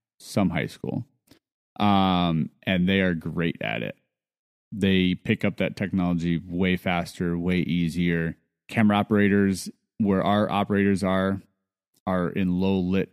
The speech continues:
areas, so they have better eyes to be able to touch, you know, control the cameras and know where the buttons are and all that stuff.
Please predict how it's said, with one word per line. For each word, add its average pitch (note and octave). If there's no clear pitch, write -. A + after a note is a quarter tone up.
areas, G2
so G2+
they F#2
have E2+
better F2
eyes F2
to -
be F#2+
able F2
to E2+
touch, -
you G2+
know, E2+
control F#2
the F2
cameras E2+
and D#2+
know F2
where E2+
the E2+
buttons E2
are D#2
and D2+
all D2+
that C2+
stuff. -